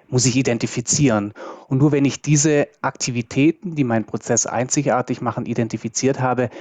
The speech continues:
kann ich auch wissen, wie mein, wie mein Sollprozess aussieht. Und daraufhin kann ich meinen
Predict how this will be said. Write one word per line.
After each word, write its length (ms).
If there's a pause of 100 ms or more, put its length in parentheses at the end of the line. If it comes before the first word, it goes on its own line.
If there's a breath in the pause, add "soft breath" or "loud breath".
(760 loud breath)
kann 260
ich 160
auch 200
wissen, 480 (160)
wie 160
mein, 460 (300)
wie 120
mein 180
Sollprozess 580
aussieht. 640 (280 loud breath)
Und 180
daraufhin 540
kann 220
ich 120
meinen 340